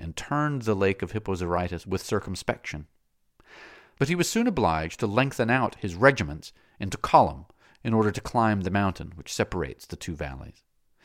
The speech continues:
They were descending at sunset into its hollow, funnel-shaped summit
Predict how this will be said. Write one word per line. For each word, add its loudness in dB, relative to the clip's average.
They 4
were 6
descending 2
at -4
sunset -2
into -2
its -8
hollow, 6
funnel-shaped 0
summit -2